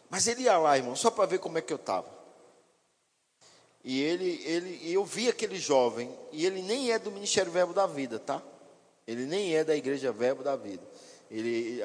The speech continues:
o pai dele é pastor, a, a esposa dele também, o pai dela é pastor, e, e eles são de outro ministério. Mas o tempo que ele me serviu em Ponta Porã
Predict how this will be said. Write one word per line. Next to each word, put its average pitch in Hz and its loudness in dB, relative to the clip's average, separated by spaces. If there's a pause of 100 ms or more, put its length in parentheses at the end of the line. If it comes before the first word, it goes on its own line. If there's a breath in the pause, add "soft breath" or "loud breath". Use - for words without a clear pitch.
(100)
o 120 -8
pai 147 4
dele 127 2
é 123 6
pastor, 156 0
a, 120 2
a 117 0
esposa 123 -2
dele 113 -4
também, 113 -6 (300 loud breath)
o 110 -10
pai 117 4
dela 113 2
é 113 2
pastor, 151 -2 (340 loud breath)
e, 123 -6
e 123 -4
eles 131 0
são 135 -4
de 127 -6
outro 143 -2
ministério. 123 -4 (400 loud breath)
Mas 143 -2
o 175 -10
tempo 262 -4
que 233 4
ele 208 2
me 196 -6
serviu 151 4
em 139 -2
Ponta 170 -4
Porã 117 2